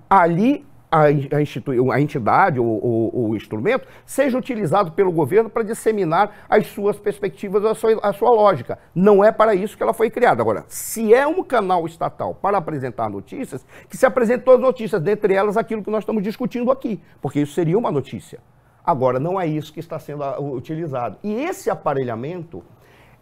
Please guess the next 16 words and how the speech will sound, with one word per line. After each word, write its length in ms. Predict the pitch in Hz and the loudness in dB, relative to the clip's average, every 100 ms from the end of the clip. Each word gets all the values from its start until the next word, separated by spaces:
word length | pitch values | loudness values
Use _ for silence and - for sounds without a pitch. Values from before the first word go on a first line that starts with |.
| _ | _
ele 260 | 247 285 269 | 2 4 2
me 140 | 240 | 2
incomoda 640 | 247 247 185 151 220 208 180 | 0 2 0 2 0 0 -2
por 220 | - 208 | 2 2
uma 160 | 214 196 | 2 2
razão 340 | 202 151 214 | 2 0 -2
muito 220 | 202 208 | -2 -6
simples. 420 | - 175 156 - - _ _ _ - - _ _ _ _ | -8 -8 -8 -12 -20 _ _ _ -20 -20 _ _ _ _
Porque 280 | 214 220 226 | 4 6 6
dependendo 720 | 175 202 - 214 160 254 247 | 6 6 8 8 8 6 4
de 120 | 196 | 2
quem 200 | 170 226 | 4 4
está 240 | 214 - 202 | 4 2 2
fazendo 380 | - 156 170 165 | 2 0 4 4
o 40 | |
aparelhamento, 920 | 160 151 147 139 131 170 170 - 123 | 4 4 4 2 2 0 -2 -4 -8